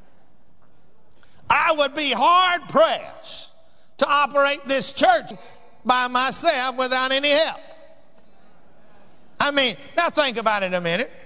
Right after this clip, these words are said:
I mean, I got, I would have to play the musical instruments, and then I would have to sing in the choir, and then I'd have to run down and take the offering,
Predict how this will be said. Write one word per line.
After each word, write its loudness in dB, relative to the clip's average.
I 2
mean, 0
I 0
got, -4
I 2
would 2
have 2
to -4
play 2
the -6
musical -2
instruments, -2
and -2
then 2
I 2
would 2
have 0
to -4
sing 0
in -4
the -2
choir, 0
and 0
then 0
I'd 2
have 0
to 2
run 2
down 2
and -4
take 2
the -4
offering, 0